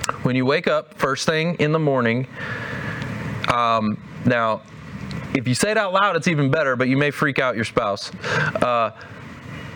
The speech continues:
say, speak out loud or in your mind, "Today's gonna be a great day."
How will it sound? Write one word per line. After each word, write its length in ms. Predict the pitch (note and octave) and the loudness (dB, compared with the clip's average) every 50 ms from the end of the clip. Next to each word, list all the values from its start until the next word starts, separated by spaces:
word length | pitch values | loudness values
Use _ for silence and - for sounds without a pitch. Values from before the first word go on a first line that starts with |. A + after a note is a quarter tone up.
| - - - - | -14 -14 -6 -4
say, 600 | - - - E3+ F3+ G3 G#3 G3+ E3 D#3 E3 D#3+ - - - - - - - - - - | -2 0 2 2 2 2 2 2 0 0 -2 -4 -6 -10 -16 -18 -16 -16 -14 -14 -6 -4
speak 360 | - - - D#3+ E3 E3+ F#3 | -2 0 2 0 0 2 2
out 180 | F#3 F3+ E3+ D#3+ | 2 2 4 4
loud 340 | D#3 D3+ D#3+ E3 E3+ F3 E3 - | 4 4 4 4 2 2 2 2
or 320 | C#3+ C#3 C#3 C#3+ D#3 C#3 | 2 4 4 4 4 4
in 140 | D3+ D3+ D#3 | 4 2 4
your 120 | E3+ G3 | 4 4
mind, 420 | G3 E3 C#3 C3 C3+ C#3 C#3+ C#3 - - - - - - - - - - - | 4 4 4 2 2 2 0 -2 -6 -10 -14 -16 -16 -16 -16 -16 -14 -6 -2
"Today's 440 | - - A2+ G#2+ C#3 C3 C3+ C3 - | -2 -2 0 0 0 0 0 0 0
gonna 160 | - D3 C3 | 0 0 2
be 140 | B2+ C3 B2+ | 2 2 2
a 40 | B2 | 2
great 320 | A#2 A2+ A2+ A2+ - - | 2 2 2 2 0 0
day." 240 | - - C2+ C#2 - | 0 0 0 0 -2